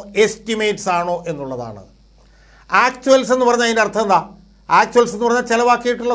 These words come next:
തുക, അതാണ് ആക്ച്വൽസ്. എസ്റ്റിമേറ്റ് എന്ന് പറഞ്ഞാൽ ചെലവഴിച്ചിട്ടുള്ള തുകയും ചെലവഴിക്കപ്പെടാൻ ഇനി സാധ്യതയുള്ള തുകയും ഒക്കെ സംബന്ധിച്ച്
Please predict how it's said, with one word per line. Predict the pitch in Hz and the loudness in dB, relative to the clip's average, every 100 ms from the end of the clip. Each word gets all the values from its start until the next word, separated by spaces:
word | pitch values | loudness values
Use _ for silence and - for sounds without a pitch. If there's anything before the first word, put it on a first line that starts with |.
| 240 | -2
തുക, | 233 233 240 _ _ 208 | 0 -2 -4 _ _ -6
അതാണ് | 226 226 233 | -2 0 -2
ആക്ച്വൽസ്. | 220 233 226 214 208 - _ _ _ _ _ - 170 | -2 -4 -4 -4 -12 -14 _ _ _ _ _ -4 -2
എസ്റ്റിമേറ്റ് | 190 - 277 277 269 269 | -2 -2 2 2 4 2
എന്ന് | 233 214 | 2 2
പറഞ്ഞാൽ | 196 220 269 240 | 2 0 0 0
ചെലവഴിച്ചിട്ടുള്ള | 226 254 240 247 226 214 208 | 4 4 2 -4 -2 -2 0
തുകയും | 196 233 262 | 0 -2 0
ചെലവഴിക്കപ്പെടാൻ | 190 220 233 233 - 214 208 208 | 2 2 2 0 -2 2 2 2
ഇനി | 208 202 | -4 -6
സാധ്യതയുള്ള | 180 180 190 175 175 | -6 -4 -4 -4 -6
തുകയും | 160 185 - - - - | -6 -6 -8 -20 -20 -6
ഒക്കെ | 226 208 | -4 -2
സംബന്ധിച്ച് | 196 202 247 208 | -4 -2 -2 2